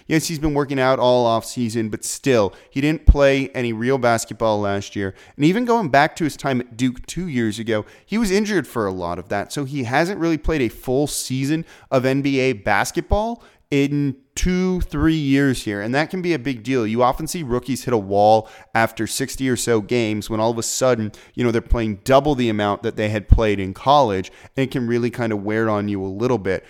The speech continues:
Now he's coming in not even having that kind of college thing and then going into the N B A and continuing some of that form. So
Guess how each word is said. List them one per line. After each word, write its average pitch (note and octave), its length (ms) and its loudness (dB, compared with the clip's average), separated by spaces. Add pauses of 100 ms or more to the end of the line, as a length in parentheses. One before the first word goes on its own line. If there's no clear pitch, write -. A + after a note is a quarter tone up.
(320)
Now D#3+ 200 4
he's F#3+ 180 -2
coming D#3+ 240 -2
in C#3 100 -2
not C#3 160 2
even B2+ 160 -2
having C3+ 440 0
that A#2 160 -4
kind B2+ 180 -2
of - 140 -6
college C#3 720 2
thing G#2 420 -2 (280)
and C3 140 0
then C#3 160 2
going B2+ 240 2
into A#2 140 -2
the A2+ 140 -2
N A2 100 -2
B A2 160 -2
A G#2+ 140 0
and G#2+ 120 -6
continuing A2 480 -4
some A2 160 -4
of G2+ 40 -2
that F2 220 -4
form. C3 400 0
So G#2+ 280 -2